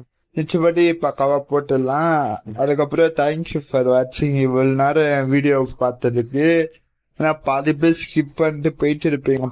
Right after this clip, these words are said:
பாதியிலேயே, நான் என்னென்ன மாதத்துக்குலாம் லீவுன்னு சொன்னோன்னு. இவ்வளவு நேரம் உட்காந்து பொறுமையா என் சேனலை பத்தி பேசுனதுக்கு, கேட்டதுக்கு நன்றி.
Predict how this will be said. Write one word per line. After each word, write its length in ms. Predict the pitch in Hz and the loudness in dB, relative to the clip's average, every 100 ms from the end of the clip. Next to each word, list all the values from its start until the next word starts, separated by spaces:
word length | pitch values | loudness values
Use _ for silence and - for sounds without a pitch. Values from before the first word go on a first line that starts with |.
| - | -4
பாதியிலேயே, 460 | 131 135 135 139 | -2 0 0 0
நான் 260 | 143 139 139 | 2 0 0
என்னென்ன 220 | 151 151 | 0 -2
மாதத்துக்குலாம் 720 | 139 135 131 131 131 135 135 135 | -2 -2 -2 -2 0 2 2 2
லீவுன்னு 440 | 143 143 135 139 131 | 2 2 0 -2 -2
சொன்னோன்னு. 920 | 131 127 131 131 131 131 131 139 185 190 175 - - - _ | -2 0 0 0 0 0 0 0 -2 -6 -14 -20 -20 -20 _
இவ்வளவு 460 | 139 139 156 156 | 0 2 2 2
நேரம் 200 | 175 175 | 2 0
உட்காந்து 260 | 165 160 156 | 0 -2 -2
பொறுமையா 460 | 147 139 135 143 156 | 0 0 0 -2 0
என் 160 | 156 139 | -2 -2
சேனலை 280 | 143 143 143 | -2 -2 -2
பத்தி 260 | 135 135 | -2 -2
பேசுனதுக்கு, 760 | 135 135 135 135 135 135 139 151 | -2 0 0 0 -2 -2 -2 -2
கேட்டதுக்கு 520 | 143 139 135 131 135 | 0 0 0 -2 -2
நன்றி. 840 | 143 135 123 131 147 170 214 202 - | -2 -2 -2 0 2 2 2 -2 -6